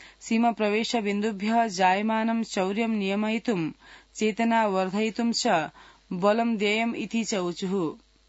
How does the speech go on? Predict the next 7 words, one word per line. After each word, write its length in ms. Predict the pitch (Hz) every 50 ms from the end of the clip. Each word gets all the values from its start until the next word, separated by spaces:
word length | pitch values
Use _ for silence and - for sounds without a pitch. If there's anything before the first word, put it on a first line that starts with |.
| _ _ _ _ - - - _ _ -
प्रतिनिधि 460 | - 180 175 - 202 196 202 202 208
सभायाः 520 | 202 - 220 202 202 202 202 202 208 208 214
उपवेशे 600 | 208 196 185 - 202 196 202 214 196 - 240 233
सांसदः 800 | - - 190 175 185 190 - 220 202 220 202 208 226 220 220 - - - - - - - -
देशस्य 520 | 180 196 208 - - 240 233 - 254 240
सामयिक 480 | - - 233 214 214 214 233 233 226 196
विषयेषु 800 | 226 208 190 202 - - 214 214 220 - - 254 233 180 160